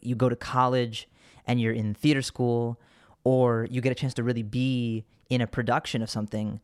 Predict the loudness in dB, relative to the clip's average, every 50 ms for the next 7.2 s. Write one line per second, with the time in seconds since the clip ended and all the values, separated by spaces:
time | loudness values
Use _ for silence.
0 | _ _ _ _ _ _ _ _ _ _ _ -10 -4 0 2 4 4 4 2 2
1 | 0 0 2 4 4 6 6 6 4 4 4 4 2 0 0 0 -4 -6 -4 -2
2 | -4 -2 -2 -4 -4 -2 -2 -4 -2 -2 -2 0 0 0 0 0 0 -2 -2 -2
3 | -2 -4 -6 -8 -10 -12 -12 -8 -2 -2 0 0 0 -2 -2 -4 -8 -12 -12 -12
4 | -6 -6 -4 -2 -2 0 0 2 2 4 4 4 2 2 0 0 0 2 2 2
5 | 2 2 2 0 0 -2 -4 -4 0 -2 -2 -2 -4 -12 _ -4 -2 -2 0 2
6 | 2 2 2 2 -2 -4 -4 -6 -12 -20 -20 -20 -20 -20 -20 -20 _ _ _ _
7 | _ -8 -8